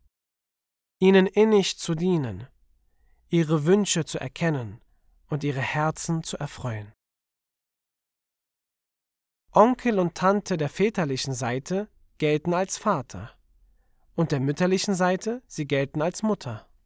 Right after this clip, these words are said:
So wisse,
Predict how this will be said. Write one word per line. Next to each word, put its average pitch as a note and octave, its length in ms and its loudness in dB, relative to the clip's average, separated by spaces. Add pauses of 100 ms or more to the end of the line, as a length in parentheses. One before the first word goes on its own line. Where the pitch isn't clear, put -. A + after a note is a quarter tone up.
(1700)
So E3 320 0
wisse, C3 420 0